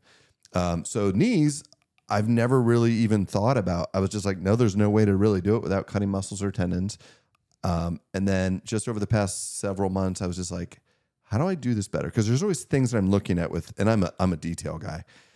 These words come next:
And I'm like, "All right, five to ten percent of my knee patients have this problem with their kneecap, their patella tilting out after a knee replacement. How do I fix that?" And, and no one's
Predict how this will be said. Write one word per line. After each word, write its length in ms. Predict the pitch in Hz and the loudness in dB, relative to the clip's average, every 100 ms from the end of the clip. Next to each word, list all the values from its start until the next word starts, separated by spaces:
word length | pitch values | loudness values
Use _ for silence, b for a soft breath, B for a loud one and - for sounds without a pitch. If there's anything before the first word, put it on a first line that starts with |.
| b b - | b b 0
And 60 | |
I'm 60 | 98 | 2
like, 220 | 90 - - - | 2 0 -12 -4
"All 80 | 92 | -4
right, 140 | - | -4
five 300 | - 120 139 | -2 0 0
to 60 | 127 | -2
ten 180 | 117 104 | -4 -4
percent 260 | 98 98 | -4 -4
of 60 | 87 | -2
my 100 | 87 | -2
knee 160 | 87 | -2
patients 460 | 80 82 80 80 76 | -4 -6 -4 -6 -4
have 260 | 92 82 76 | -2 -2 -4
this 140 | 82 | -8
problem 280 | - 85 82 | -2 -2 0
with 100 | 80 | -4
their 120 | 85 | -4
kneecap, 460 | 82 87 - 71 - | -2 -2 -2 -8 -8
their 100 | - | -12
patella 340 | - 87 71 | -6 -4 -4
tilting 400 | - 92 - 82 | -6 -8 -6 -8
out 180 | 76 - _ | -8 -10 _
after 260 | 85 - 85 | -12 -8 -10
a 40 | |
knee 100 | 82 | -8
replacement. 480 | - - - - - _ _ _ _ _ | -12 -12 -14 -14 -18 _ _ _ _ _
How 120 | - | -10
do 80 | 139 | -8
I 80 | 120 | -8
fix 360 | - 92 - | -8 -8 -8
that?" 260 | - - - _ _ _ _ | -14 -16 -20 _ _ _ _
And, 180 | 90 87 - | -4 -2 0
and 200 | 92 95 | 2 2
no 120 | 127 | 0
one's 300 | 127 92 | -2 -4